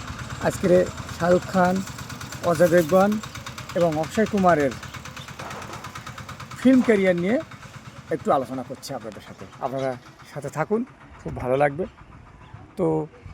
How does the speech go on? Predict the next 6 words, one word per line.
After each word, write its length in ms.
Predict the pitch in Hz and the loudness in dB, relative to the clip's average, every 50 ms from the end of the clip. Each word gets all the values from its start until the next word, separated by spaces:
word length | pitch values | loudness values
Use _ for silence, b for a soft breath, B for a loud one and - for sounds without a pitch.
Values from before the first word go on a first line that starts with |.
| - - | -10 -4
প্রথমেই 440 | - 185 175 190 208 214 226 240 254 339 - - - | -4 -2 0 0 2 2 2 0 -2 -4 -6 -2 0
আমি 300 | 160 156 156 151 151 151 - - - - - - - - - - - - - - - - | 0 0 0 -2 -6 -8 -12 -16 -20 -20 -20 -20 -20 -20 -20 -20 -20 -20 -20 -18 -6 -2
বলছি, 400 | 160 165 151 - - 160 160 208 - - - - - - - - - - - - - - - - - - - - - - - _ _ - | 0 0 0 0 -2 -6 -6 -6 -8 -14 -20 -20 -20 -20 -20 -20 -20 -20 -20 -20 -20 -20 -20 -20 -20 -20 -20 -20 -20 -20 -20 _ _ 2
ন্যাশনাল 420 | 185 220 247 233 214 226 254 254 240 | 4 6 6 6 6 4 4 4 2
ফিল্ম 260 | - - 196 190 180 - | 2 0 0 0 0 0
অ্যাওয়ার্ড। 380 | - 127 120 113 104 104 107 | 0 0 2 2 0 -2 -6